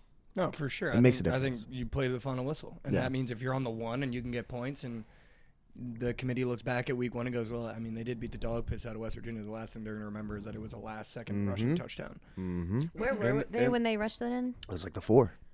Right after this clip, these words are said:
Speaker 4: And
Speaker 3: Okay,
Speaker 4: they
Speaker 3: th-, I feel like that's just, like, what you, what else are they gonna do? Just
Speaker 2: Well, they,
Speaker 3: kneel?
Speaker 4: They
Speaker 2: a lot
Speaker 4: wanna
Speaker 2: of people
Speaker 4: cover,
Speaker 2: were like,
Speaker 4: dude.
Speaker 2: "Just kneel."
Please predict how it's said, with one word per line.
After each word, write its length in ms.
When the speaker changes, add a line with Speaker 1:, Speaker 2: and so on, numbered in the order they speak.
Speaker 4:
And 100
Speaker 3:
Okay, 140
Speaker 4:
they 80
Speaker 3:
th-, 100
I 60
feel 160
like 180
that's 220
just, 160
like, 140
what 200
you, 200
what 140
else 200
are 60
they 100
gonna 140
do? 120
Just 120
Speaker 2:
Well, 120
they, 160
Speaker 3:
kneel? 120
Speaker 4:
They 140
Speaker 2:
a 60
lot 80
Speaker 4:
wanna 140
Speaker 2:
of 40
people 140
Speaker 4:
cover, 80
Speaker 2:
were 60
like, 100
Speaker 4:
dude. 80
Speaker 2:
"Just 160
kneel." 360